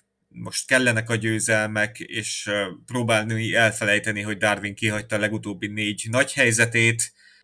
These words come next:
Hát, ö, több, inkább kevésbé sikerült, de Palace ellen szerintem végleg kiszálltunk itt a bajnoki versenyfutásból. Lehet még itt, ö, lamentálni azon, hogy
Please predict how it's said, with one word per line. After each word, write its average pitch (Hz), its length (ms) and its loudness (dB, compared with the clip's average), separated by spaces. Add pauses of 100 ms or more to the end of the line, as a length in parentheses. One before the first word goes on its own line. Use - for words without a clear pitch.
Hát, 117 320 -4
ö, 117 200 4 (880)
több, - 200 -4 (760)
inkább 113 360 -4
kevésbé 104 440 0
sikerült, 123 540 -2
de 107 280 4 (500)
Palace 131 380 6
ellen 127 200 4
szerintem 117 720 2
végleg 107 680 2
kiszálltunk 110 640 0
itt 113 160 -8
a 113 60 -2
bajnoki 110 440 -2
versenyfutásból. 135 1160 0 (1000)
Lehet 117 360 6
még 110 200 0
itt, 113 260 -2
ö, 113 280 6 (160)
lamentálni 110 720 0
azon, 110 360 -2
hogy 110 480 2